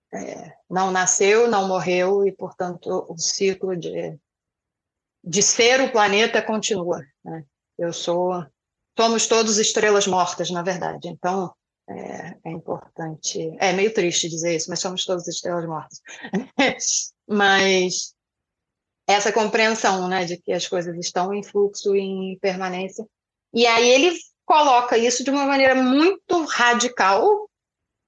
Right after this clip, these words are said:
que é como é o título, né, da primeira parte, deixa eu ver como foi traduzido aqui, que eu acho que é, é Visão Radical, uma nova maneira de entender. É, entender, viver e conviver.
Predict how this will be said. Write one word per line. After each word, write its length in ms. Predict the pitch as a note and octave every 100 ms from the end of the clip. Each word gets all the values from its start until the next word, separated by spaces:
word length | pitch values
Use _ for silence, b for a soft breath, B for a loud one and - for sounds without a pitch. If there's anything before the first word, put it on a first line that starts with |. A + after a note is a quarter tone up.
| _ _ _
que 200 | - G#3
é 120 | F#3
como 360 | E3 G3 F#3 F#3
é 80 | F3
o 120 | F3+
título, 500 | - A#3 C4 G#3+ F#3+
né, 180 | G#3+ A#3+
da 100 | F3+
primeira 360 | - F3+ F3
parte, 400 | F3 G3+ C#4+ -
deixa 200 | G3+ -
eu 60 | F#3
ver 140 | F3
como 200 | F3+ F3 -
foi 160 | F3+
traduzido 560 | F3 F#3 F#3 F3 F#3+ F3+
aqui, 220 | F#3 C4
que 100 | D4+
eu 80 | D#4
acho 220 | D4 -
que 80 | D4
é, 260 | C4+ C4 A#3 _ _ _ _ _ _ _ _ -
é 160 | F#3+
Visão 280 | F3 G3+ A#3
Radical, 440 | C4 C#4 C#4 A3 G#3
uma 120 | G#3+
nova 220 | G#3 A3+
maneira 340 | A3 G#3 A3 A3
de 120 | G3+
entender. 520 | G#3 G#3 G3 D#3+ D#3 - _ _ -
É, 40 | - - _ -
entender, 720 | F#3+ A3 G3 F3+ F#3+ B3 D4 - - _ _
viver 640 | F3 G#3+ F3 F#3 G#3+ A#3+ A3
e 100 | G3+
conviver. 520 | G3 F#3 E3 D#3 D#3